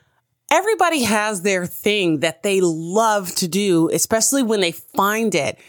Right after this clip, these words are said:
And that's all that they want to do. But the problem with that is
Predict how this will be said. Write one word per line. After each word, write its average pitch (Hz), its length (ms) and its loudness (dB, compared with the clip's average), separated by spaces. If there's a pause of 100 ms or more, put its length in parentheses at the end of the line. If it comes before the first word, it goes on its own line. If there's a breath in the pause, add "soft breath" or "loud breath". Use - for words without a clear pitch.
(160 soft breath)
And 185 140 2
that's 226 220 0
all 285 220 6
that 285 140 2
they 170 100 2
want 151 240 0
to 151 60 0
do. 131 360 -6 (340 soft breath)
But 247 320 2
the 226 160 0
problem 285 480 2
with 180 160 0
that 156 220 0
is 147 300 -4